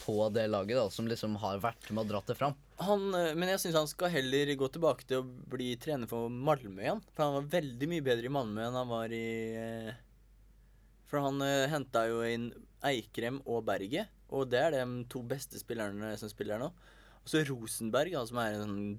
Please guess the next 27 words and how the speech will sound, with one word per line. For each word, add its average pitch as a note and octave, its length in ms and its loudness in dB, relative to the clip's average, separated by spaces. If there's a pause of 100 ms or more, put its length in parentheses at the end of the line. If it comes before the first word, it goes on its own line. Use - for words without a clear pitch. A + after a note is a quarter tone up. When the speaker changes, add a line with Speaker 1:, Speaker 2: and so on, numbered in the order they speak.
Speaker 2:
dritgammel G#2 880 -2
svensk G#2+ 400 -8
spiss - 320 -8
som A2 80 -12
spiller. G#2+ 320 -10 (1300)
Men, C3+ 180 0
eh, B2 720 2 (600)
Eikrem D#3 460 4
har C#3+ 120 4
visst A#2+ 200 -2
ikke A#2 420 0
fått - 300 -8
ny A#2 160 -4
kontrakt C#3 540 -4
hos, C3 400 -2
eh, A#2 520 2
Malmö. B2+ 340 -2 (360)
Speaker 1:
Hvorfor A2 240 -4
ikke? A#2+ 180 -6 (440)
Speaker 2:
Nei, A3+ 340 2
eh, D3+ 340 4
han D3+ 160 0
vil G#2+ 160 -2
ikke. D#3+ 200 -4 (240)
De D#3+ 120 4
har D#3+ 200 4 (100)
gitt B2+ 280 -4